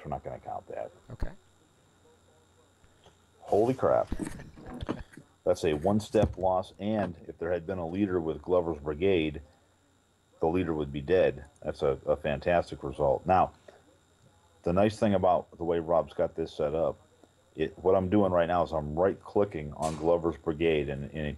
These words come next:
Speaker 1: you can right-click on any of your units and follow along, uh, 'cause it should look the same. And it says step ro-, step loss results, and I'm gonna click on one step loss.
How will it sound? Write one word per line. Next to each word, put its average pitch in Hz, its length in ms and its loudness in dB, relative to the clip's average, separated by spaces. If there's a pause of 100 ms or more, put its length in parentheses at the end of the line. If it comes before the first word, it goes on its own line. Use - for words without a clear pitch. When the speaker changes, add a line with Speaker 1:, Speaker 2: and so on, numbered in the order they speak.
(100)
Speaker 1:
you 92 120 -6
can 80 240 -4
right-click 82 420 0
on 78 100 0
any 85 220 0
of 73 100 -2
your 80 140 0
units 73 380 -6
and 69 160 -14
follow 73 320 2
along, 76 400 0 (640)
uh, 71 260 2
'cause 67 180 -10
it 65 80 -8
should 69 200 -10
look 76 160 -2
the - 60 -16
same. 73 440 -4 (160)
And 78 80 -6
it 71 80 -6
says 73 240 2
step - 380 0
ro-, 87 280 4 (540)
step - 500 -2
loss 92 380 2
results, 76 640 0 (500)
and 73 120 -6
I'm 76 80 -4
gonna 73 140 -6
click - 300 -2
on 73 360 0
one 80 160 2
step - 340 0
loss. 69 480 -2